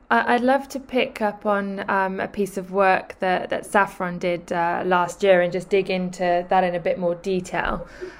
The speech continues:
Um, so last year we worked closely with, with ria to connect digital and physical experiences sort of more effectively. Um, perhaps you could tell us, Matt, a little bit more about, uh, the challenge and how some of these rules you've mentioned helped to solve it.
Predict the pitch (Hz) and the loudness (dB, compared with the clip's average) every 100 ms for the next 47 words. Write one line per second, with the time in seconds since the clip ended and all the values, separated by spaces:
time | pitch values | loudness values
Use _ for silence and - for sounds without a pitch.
0 | - - 208 202 208 - 226 226 262 262 | -10 2 4 4 0 0 4 6 6 4
1 | 277 240 240 220 220 - - 226 214 - | 2 4 2 4 4 2 0 2 2 2
2 | 202 190 190 180 190 185 185 196 180 175 | 0 4 4 6 2 2 6 8 8 6
3 | - 180 185 180 - - 208 196 180 185 | 0 -6 0 0 -2 2 2 2 0 4
4 | 175 170 180 175 170 165 196 180 180 180 | 4 4 2 0 -2 -2 -2 -2 0 2
5 | 175 - - 185 175 160 - 175 160 180 | 2 -2 0 2 4 0 -4 -6 -4 -8
6 | - 170 170 175 170 - - - - 165 | -8 -6 -2 0 0 0 0 0 -4 -10
7 | - - 180 - - - - - 202 196 | -8 -6 -8 -10 -20 -20 -20 -4 2 2
8 | 196 214 214 220 - 233 247 233 240 - | 2 -2 -2 -2 -4 -4 -4 -2 -4 0
9 | 240 226 214 214 208 196 - 202 202 196 | 2 4 2 -2 0 0 0 0 0 2
10 | 202 - 196 190 185 185 202 190 185 180 | 0 0 4 6 8 6 2 2 4 4
11 | 180 - - - 185 180 175 180 180 - | 2 -4 -10 -2 2 4 2 0 -6 0
12 | 208 214 233 226 220 - 180 170 190 180 | 2 4 2 0 -2 -4 -4 0 2 2
13 | 196 180 180 175 202 196 175 180 170 180 | 0 0 -2 2 4 4 2 -4 -4 -2
14 | 175 - 175 175 180 180 170 - - - | -2 -4 -10 -8 -8 -6 -6 -8 -14 -12
15 | 175 180 170 170 - | -4 0 0 -2 -10